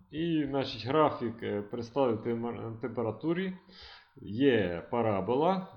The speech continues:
і в фізиці її називають ізотермою. Значить, якщо у нас пиш-, береться графік залежності тиску від об'єму,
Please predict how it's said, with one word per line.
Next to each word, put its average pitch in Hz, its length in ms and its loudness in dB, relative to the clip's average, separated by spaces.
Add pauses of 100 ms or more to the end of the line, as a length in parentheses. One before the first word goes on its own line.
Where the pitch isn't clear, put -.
і 165 160 -4
в 170 80 -4
фізиці 165 420 -4
її 139 120 0
називають 131 480 0 (140)
ізотермою. 107 760 -2 (240)
Значить, 110 240 -8
якщо 127 600 0 (140)
у 117 60 -10
нас 110 180 -4 (360)
пиш-, 107 560 -6
береться 117 420 0
графік 104 460 -2 (100)
залежності 101 760 -4 (140)
тиску 135 360 0
від 98 180 -6
об'єму, 165 540 0